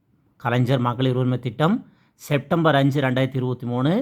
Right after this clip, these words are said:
எங்க ஆரம்பிச்சாங்க? காஞ்சிபுரத்துல முதன் முதலில் துவக்கப்பட்டது. ரெண்டாவது இமைகள் திட்டம். இமைகள் திட்டம் அப்படின்னா என்னன்னா,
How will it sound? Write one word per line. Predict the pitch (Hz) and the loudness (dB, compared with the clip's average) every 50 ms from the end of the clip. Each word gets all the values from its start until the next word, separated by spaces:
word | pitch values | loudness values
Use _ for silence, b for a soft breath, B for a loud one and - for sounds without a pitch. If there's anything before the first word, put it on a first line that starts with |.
| - b b b b b b b b b - | -4 b b b b b b b b b -4
எங்க | 127 127 143 147 139 | -2 0 2 4 4
ஆரம்பிச்சாங்க? | 135 135 131 131 - 135 123 131 139 165 202 226 - 139 | 4 4 2 0 0 0 0 2 2 0 0 -2 0 0
காஞ்சிபுரத்துல | 127 135 143 135 131 127 120 123 - 127 127 143 208 233 | 0 2 2 0 0 -2 -2 -4 -4 -2 -2 -2 -2 -2
முதன் | 196 135 127 135 131 131 | -2 -2 0 0 0 0
முதலில் | 131 123 131 143 131 | 0 0 -2 -2 -2
துவக்கப்பட்டது. | 131 123 120 123 127 110 123 113 - 127 110 120 120 120 - - - _ _ _ _ _ _ b b b b b b b b b b b b b _ _ _ _ | -2 -4 -4 -6 -6 -8 -8 -10 -8 -10 -8 -8 -8 -8 -10 -14 -20 _ _ _ _ _ _ b b b b b b b b b b b b b _ _ _ _
ரெண்டாவது | 156 156 160 180 202 196 185 175 156 143 151 190 226 208 - _ - 135 139 | 0 2 4 4 4 4 2 2 0 0 0 -2 -6 -10 -16 _ -4 -2 0
இமைகள் | 170 196 220 233 226 208 220 214 208 214 160 | 0 2 2 0 0 0 0 -2 -2 -2 -6
திட்டம். | - - - 131 110 - - - _ _ _ _ _ _ _ _ _ | -6 -4 -6 -6 -6 -8 -12 -20 _ _ _ _ _ _ _ _ _
இமைகள் | 127 123 135 160 180 185 175 185 185 170 135 160 | -2 0 2 2 2 2 2 0 -2 0 -2 -4
திட்டம் | 131 139 160 147 147 | -4 -2 0 0 0
அப்படின்னா | 139 139 135 139 135 123 | 0 0 0 0 0 0
என்னன்னா, | 120 120 113 113 123 165 | 0 -2 0 0 0 0